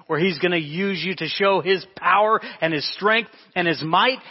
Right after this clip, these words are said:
and certainly his grace, as he did with Paul. May we not forget that sometimes you get more than you can handle. The reason being,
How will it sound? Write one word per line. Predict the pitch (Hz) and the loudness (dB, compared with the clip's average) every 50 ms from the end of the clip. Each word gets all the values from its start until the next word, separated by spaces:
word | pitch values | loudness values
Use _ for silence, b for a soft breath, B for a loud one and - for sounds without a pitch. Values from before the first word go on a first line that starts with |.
| B B | B B
and | 156 147 139 | -10 -10 -8
certainly | - - - 240 269 247 220 208 190 196 214 | -8 -6 -4 -2 -2 -2 -4 -4 -2 -2 -2
his | 196 - 208 208 208 - | -4 -4 -6 -6 -6 -8
grace, | - - 139 135 127 107 98 - - - - - - - - b b b b b b - | -10 -12 -10 -8 -8 -8 -10 -12 -14 -14 -14 -14 -16 -18 -20 b b b b b b -8
as | 110 117 120 - | -8 -6 -6 -6
he | - - | -8 -8
did | 101 113 120 113 117 | -8 -10 -10 -10 -10
with | 120 127 123 - | -10 -12 -12 -14
Paul. | - - 117 98 104 - - _ _ _ _ _ _ _ _ _ _ | -14 -14 -12 -12 -12 -14 -18 _ _ _ _ _ _ _ _ _ _
May | - 131 147 160 165 160 | -6 -2 0 2 2 2
we | 151 147 156 160 160 156 | 2 2 2 2 2 0
not | 147 139 139 135 139 143 - - | 0 0 0 2 0 0 -2 -6
forget | - 151 127 120 117 110 110 113 | -10 -8 -6 -4 -4 -4 -4 -4
that | 139 143 - - | -6 -8 -8 -8
sometimes | - - 208 214 226 233 190 - 190 214 165 123 117 117 123 120 - B B B B B | -4 0 0 0 0 0 -2 -2 0 0 0 0 -2 -6 -10 -14 -16 B B B B B
you | - 165 160 | -14 -12 -4
get | 139 160 156 127 | -2 -2 -2 -2
more | 139 135 156 165 180 185 196 208 214 214 208 - b b b b b b b b b _ - | -4 -6 -2 -2 0 2 2 0 0 -2 -4 -10 b b b b b b b b b _ -8
than | 135 135 | -6 -2
you | 131 131 127 | -2 -2 -2
can | - 127 | -2 -4
handle. | 123 135 151 151 135 117 110 110 110 - _ _ _ _ _ _ _ _ _ _ _ _ _ _ _ _ _ _ - | -4 -4 -2 -2 -2 -4 -6 -8 -10 -14 _ _ _ _ _ _ _ _ _ _ _ _ _ _ _ _ _ _ -12
The | 131 123 | -8 -4
reason | 131 147 175 185 - 190 185 180 | 0 2 2 2 0 -4 -6 -4
being, | 165 180 185 185 202 208 208 190 | -2 -2 -2 -4 -6 -10 -14 -18